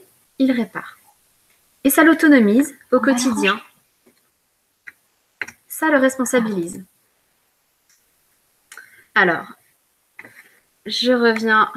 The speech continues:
Speaker 1: à, euh, notre formation, à notre webinaire, pardon.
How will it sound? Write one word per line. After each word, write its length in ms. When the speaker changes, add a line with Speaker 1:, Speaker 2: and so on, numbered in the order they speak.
Speaker 1:
à, 400
euh, 640
notre 340
formation, 640
à 100
notre 300
webinaire, 580
pardon. 300